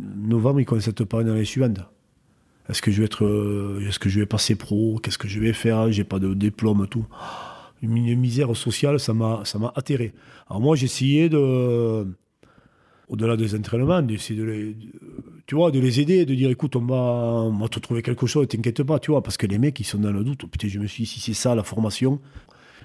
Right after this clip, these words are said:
le problème, c'est qu'il y a un énorme déchet, quoi. En fait, j'étais là, et, euh, l'écumoire, euh, mais bon,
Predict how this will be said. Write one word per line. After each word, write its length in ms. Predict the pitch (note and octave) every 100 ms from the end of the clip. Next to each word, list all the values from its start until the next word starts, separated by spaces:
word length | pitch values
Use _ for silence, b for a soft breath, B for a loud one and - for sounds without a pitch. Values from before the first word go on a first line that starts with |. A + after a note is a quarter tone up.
| B
le 40 | -
problème, 280 | F#2+ C#3+
c'est 100 | C#3
qu'il 140 | G#2+ G2
y 20 |
a 40 |
un 40 | G#2+
énorme 380 | G#2 G2+ F#2 F#2
déchet, 320 | G#2 - C3
quoi. 220 | G2+ A2 - _
En 120 | F#2
fait, 160 | F2 C3
j'étais 240 | G#2+ G#2+
là, 280 | G2 A#2 A#2
et, 220 | G#2 G2+
euh, 80 | G2
l'écumoire, 520 | G2 - G#2 G#2+ A#2+
euh, 360 | G2+ G2 F#2+ F#2
mais 100 | F#2+
bon, 140 | F#2+